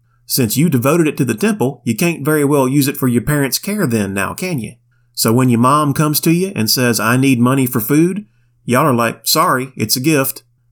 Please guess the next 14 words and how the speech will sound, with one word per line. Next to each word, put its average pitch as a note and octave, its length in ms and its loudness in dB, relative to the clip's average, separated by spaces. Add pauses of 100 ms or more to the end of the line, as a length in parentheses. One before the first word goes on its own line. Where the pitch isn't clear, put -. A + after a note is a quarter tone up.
Thus B2 280 0
have C3 200 0
ye C#3 160 2
made B2+ 300 2
the A#2+ 80 2
commandment B2 460 0
of G#2 100 -4
God C#3 340 0
of G#2+ 140 0
none A#2+ 220 2
effect D3 440 -4
by A#2 200 0
your B2+ 320 2
tradition.' C#3 520 -2